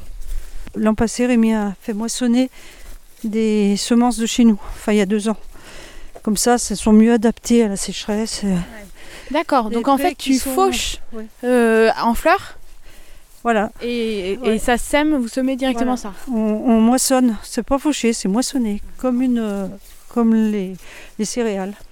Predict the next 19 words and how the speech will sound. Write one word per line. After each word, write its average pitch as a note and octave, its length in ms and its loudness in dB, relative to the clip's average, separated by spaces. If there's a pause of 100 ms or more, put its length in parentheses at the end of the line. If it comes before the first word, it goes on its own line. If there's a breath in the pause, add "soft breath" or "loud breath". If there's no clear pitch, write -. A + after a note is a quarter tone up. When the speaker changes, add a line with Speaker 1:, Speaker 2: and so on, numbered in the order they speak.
(220)
Speaker 2:
Ok. D#4 260 -20 (1040 loud breath)
Speaker 1:
Il G#3+ 40 2
y - 20 4
a G3+ 60 4
du F#3+ 160 0
trèfle, A3 500 0
il G3+ 60 2
y G#3 40 2
a, G3 40 2
il G3+ 80 -2
y G3+ 40 2
a G3 40 0
des G3 120 2
graminées G#3+ 840 4
et G#3 60 0
puis, G#3 440 0
euh, F#3 260 -2
beaucoup G3 320 -6
de, F#3+ 280 -4